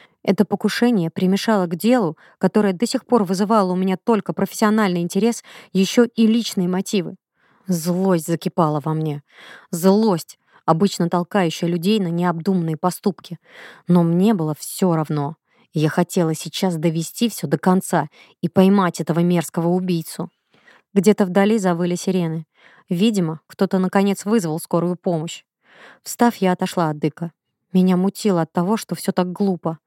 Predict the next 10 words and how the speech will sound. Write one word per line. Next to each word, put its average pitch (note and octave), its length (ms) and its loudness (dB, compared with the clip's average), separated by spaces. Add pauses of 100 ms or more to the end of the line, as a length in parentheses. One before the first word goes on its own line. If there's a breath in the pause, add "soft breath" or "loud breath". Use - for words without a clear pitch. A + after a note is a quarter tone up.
(380 soft breath)
Эта G#3 200 4
мысль F#3+ 380 2
не F#3 120 0
давала F#3+ 340 4
мне E3 140 -2
покоя. F3 460 -2 (320 soft breath)
Она F3+ 240 4
жгла F#3 320 2
мне E3+ 200 0
мозг. F3 460 -2